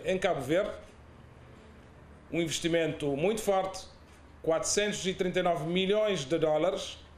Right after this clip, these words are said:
que representa o reforço de confiança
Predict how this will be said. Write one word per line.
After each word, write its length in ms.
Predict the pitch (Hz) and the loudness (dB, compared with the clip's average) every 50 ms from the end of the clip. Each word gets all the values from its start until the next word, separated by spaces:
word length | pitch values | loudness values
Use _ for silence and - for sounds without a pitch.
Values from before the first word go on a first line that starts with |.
| - - - - - - - - - - - - - - - - - - | -20 -20 -20 -20 -20 -20 -20 -20 -20 -20 -20 -20 -20 -20 -20 -20 -20 -8
que 520 | - - 175 175 180 180 180 185 180 - - - 131 | -2 0 2 2 4 4 2 2 0 -2 -4 -4 -2
representa 920 | 147 190 180 - 185 170 - 190 202 208 202 202 - 220 214 214 208 - - - - - - - - - - - - | -2 -2 0 2 0 2 2 2 2 2 0 0 0 0 0 0 -2 -4 -8 -14 -18 -20 -20 -20 -20 -20 -20 -14 -6
o 80 | - 156 | -4 -2
reforço 400 | 175 175 - 226 233 233 233 233 | -2 -2 0 0 0 2 2 0
de 60 | 220 | 0
confiança 760 | 214 - 226 208 - - 208 208 196 185 165 - - - - | 2 2 2 2 2 2 2 2 2 2 0 -2 -4 -6 -8